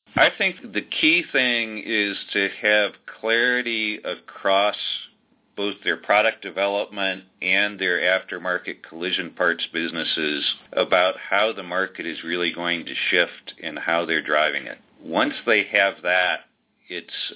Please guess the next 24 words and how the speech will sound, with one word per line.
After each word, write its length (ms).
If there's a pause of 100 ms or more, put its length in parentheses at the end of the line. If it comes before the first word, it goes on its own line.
(100)
about 680
building 680 (340)
rich 400 (540)
strategic 720
plans 760 (400)
on 300
how 260
to 100
maintain 680
profitability 960
or 100
enhance 600
profitability 960 (240)
as 240
they 200
improve 460
all 240
of 60
our 140 (100)
safety. 500 (240)
And 380
then 640
a 140
whole 500